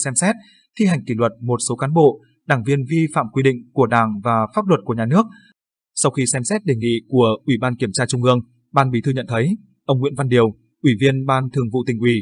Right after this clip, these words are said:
Trưởng Ban Nội chính Tỉnh ủy Thái Bình, đã vi phạm nghiêm trọng quy định của Đảng về những điều đảng viên không được làm, về trách nhiệm nêu gương và vi phạm luật giao thông đường bộ, luật phòng chống tác hại của rượu bia, gây hậu quả rất nghiêm trọng,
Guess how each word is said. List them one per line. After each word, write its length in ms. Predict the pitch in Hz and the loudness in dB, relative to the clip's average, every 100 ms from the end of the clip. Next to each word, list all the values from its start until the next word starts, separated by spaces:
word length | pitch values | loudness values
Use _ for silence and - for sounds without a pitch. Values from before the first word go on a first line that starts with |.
| - _ _ | -6 _ _
Trưởng 160 | - 127 | -4 -2
Ban 140 | 147 | 0
Nội 140 | 147 120 | 0 0
chính 180 | 123 139 | -2 -2
Tỉnh 180 | 190 123 | -2 0
ủy 120 | 120 | -2
Thái 120 | 123 151 | -2 -2
Bình, 280 | 147 107 | -2 -2
đã 160 | 107 113 117 | -4 -6 -2
vi 160 | 135 127 | -2 -2
phạm 160 | 131 | -4
nghiêm 160 | 113 123 | -4 -4
trọng 180 | 135 113 | -6 -4
quy 120 | 127 | -2
định 140 | 127 123 _ | -2 -4 _
của 100 | 139 | -2
Đảng 200 | 117 117 110 98 | 0 0 -2 -4
về 80 | 117 | -4
những 160 | 156 | 0
điều 140 | 185 113 | 0 0
đảng 180 | 107 | -4
viên 200 | 95 123 120 | -2 -2 0
không 140 | 151 190 | 0 -2
được 120 | 110 | 2
làm, 220 | 117 110 - _ _ | 0 0 -4 _ _
về 140 | 131 127 | -2 -2
trách 140 | 226 | -2
nhiệm 140 | 196 160 117 | -2 -2 -2
nêu 120 | 131 | -4
gương 300 | 117 131 127 | 0 0 0
và 240 | 120 113 107 | -2 -2 -2
vi 80 | 185 202 | -6 -6
phạm 140 | 170 | -4
luật 140 | 117 113 | -2 -2
giao 140 | - 123 | -2 -4
thông 120 | 131 | -4
đường 140 | 117 | 0
bộ, 260 | 110 120 - _ _ | 4 4 2 _ _
luật 160 | 135 - | -4 2
phòng 180 | 123 123 - _ _ | 2 2 -4 _ _
chống 160 | - 139 | -6 -4
tác 140 | 220 | -4
hại 220 | 208 175 110 | -2 -2 -2
của 100 | 120 | -4
rượu 160 | 120 120 | -4 -2
bia, 280 | 127 123 | 0 0
gây 160 | 120 131 | 2 0
hậu 140 | 135 - | -2 -2
quả 260 | 123 110 101 | -2 0 -4
rất 120 | 190 | -2
nghiêm 140 | 180 | -2
trọng, 220 | 143 143 | 0 -2